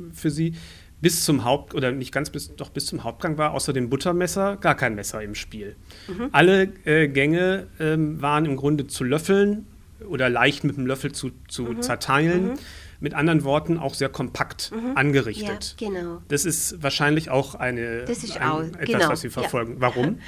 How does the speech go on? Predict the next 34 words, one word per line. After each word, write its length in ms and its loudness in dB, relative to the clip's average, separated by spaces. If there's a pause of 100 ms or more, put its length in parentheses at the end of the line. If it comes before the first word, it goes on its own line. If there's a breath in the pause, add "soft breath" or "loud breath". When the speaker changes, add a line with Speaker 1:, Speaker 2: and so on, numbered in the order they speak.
Speaker 2:
<laughs> 160 -16
Genau, 300 -2
weil 180 0 (120)
das 140 -10
ist 100 -8
einfach 240 -6
so 220 -10
das, 260 -8 (160)
was 220 -6
ich 260 -12
am 140 -2
liebsten 360 -8
esse. 280 -12
Also 120 -10
ich 140 -10
persönlich, 680 -10
ich, 240 -10
äh, 300 -4 (520 loud breath)
ich 140 -10
mag 180 -4
schon 220 -4
auch, 320 0
wenn 120 -6
man, 80 -8 (200)
ja, 140 -12 (280)
ein 80 -8
schönes 300 -4
Stück 160 -12
Fleisch 340 -8
oder 100 -8
so 120 -2
auch 120 0
schneidet, 460 0
aber 220 2